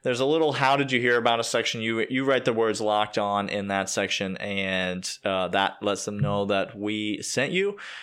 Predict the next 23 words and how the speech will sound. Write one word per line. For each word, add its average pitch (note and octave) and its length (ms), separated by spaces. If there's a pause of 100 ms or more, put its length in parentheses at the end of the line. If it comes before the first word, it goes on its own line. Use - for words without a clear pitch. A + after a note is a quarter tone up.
(220)
And C3 60
so C#3 120
just D3+ 160
go E3+ 100
to D#3 60
rock D#3 220
auto D3+ 160
dot D3 140
com, C#3+ 500
reliably A2+ 520
low G#2 200
prices, G2 680
all G#2 220
the G2+ 60
parts F#2 340
that F2 100
your F2+ 100
car F#2 260
will F2+ 140
ever F2 140
need, E2+ 260
rock F2 360
auto E2 480